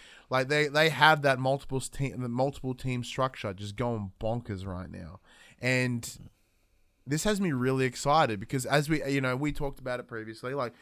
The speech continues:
looking into the future of what the P S five has to offer, there ain't a whole lot and it's not very exciting right now. But if, you know, imagine in August, they're like, "Hey,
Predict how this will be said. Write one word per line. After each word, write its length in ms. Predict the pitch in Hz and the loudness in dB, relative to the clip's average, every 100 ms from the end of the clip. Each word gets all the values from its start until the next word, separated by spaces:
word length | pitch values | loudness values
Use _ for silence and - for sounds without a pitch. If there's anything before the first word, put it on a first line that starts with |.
| - - | -20 -6
looking 360 | 151 165 185 175 | 2 2 4 2
into 240 | 160 - | 0 -2
the 100 | 143 | -4
future 500 | 131 - 147 143 - | -4 -4 -6 -4 -4
of 80 | 131 | -2
what 160 | 127 101 | 0 -2
the 80 | 123 | 0
P 220 | 139 127 | 2 2
S 140 | 123 | 0
five 240 | - 120 113 | -2 -2 -2
has 260 | 120 117 | -4 -4
to 80 | 120 | -4
offer, 520 | 90 139 - 101 98 - - _ _ _ | 0 0 0 -4 -4 -8 -20 _ _ _
there 200 | 139 160 | 0 4
ain't 120 | 202 | 6
a 40 | 196 | 6
whole 260 | 185 180 156 | 6 6 6
lot 320 | 165 160 - _ _ - | 8 6 4 _ _ -2
and 100 | 143 | 0
it's 140 | 135 | 2
not 160 | 156 147 | 0 0
very 200 | 156 156 | 2 0
exciting 600 | 143 - 139 139 139 117 | 0 0 6 6 6 2
right 240 | 107 101 | 0 -2
now. 300 | 98 95 92 - - _ - - | -4 -6 -8 -14 -20 _ -6 4
But 120 | 143 | 4
if, 140 | 139 | 4
you 100 | 147 | 2
know, 100 | 147 | 2
imagine 580 | 127 131 135 151 151 170 | 2 2 4 4 4 2
in 100 | 165 | 4
August, 460 | 180 214 170 160 - | 8 8 8 2 2
they're 100 | 151 | 4
like, 280 | 143 131 | 6 4
"Hey, 520 | - 139 143 110 120 | 2 4 4 4 0